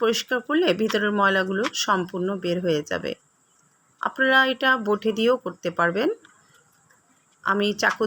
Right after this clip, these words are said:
দিয়ে করছি আমার সুবিধার ক্ষেত্রে। এভাবে সম্পূর্ণ যে ভিতরে ময়লা ছিল সেগুলোই এভাবে বের হয়ে যাবে। সম্পূর্ণটা এভাবেই পরিষ্কার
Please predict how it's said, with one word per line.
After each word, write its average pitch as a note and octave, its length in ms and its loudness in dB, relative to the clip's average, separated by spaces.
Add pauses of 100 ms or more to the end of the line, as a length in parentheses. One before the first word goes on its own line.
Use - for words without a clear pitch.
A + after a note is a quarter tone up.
দিয়ে A3 140 2 (140)
করছি A#3+ 320 -2 (180)
আমার F#3+ 180 4 (100)
সুবিধার A3+ 420 -2
ক্ষেত্রে। C4+ 320 -6 (1300)
এভাবে A#3+ 260 0 (120)
সম্পূর্ণ A3 400 0 (160)
যে G#3+ 60 2 (140)
ভিতরে B3 280 2 (120)
ময়লা G3+ 240 4 (120)
ছিল F3+ 160 0 (180)
সেগুলোই B3+ 460 2 (1800)
এভাবে G#3 420 0
বের F#3 180 0
হয়ে D3+ 260 0
যাবে। - 200 -6 (300)
সম্পূর্ণটা A#3+ 600 -4
এভাবেই G3+ 360 0
পরিষ্কার F#3 300 -2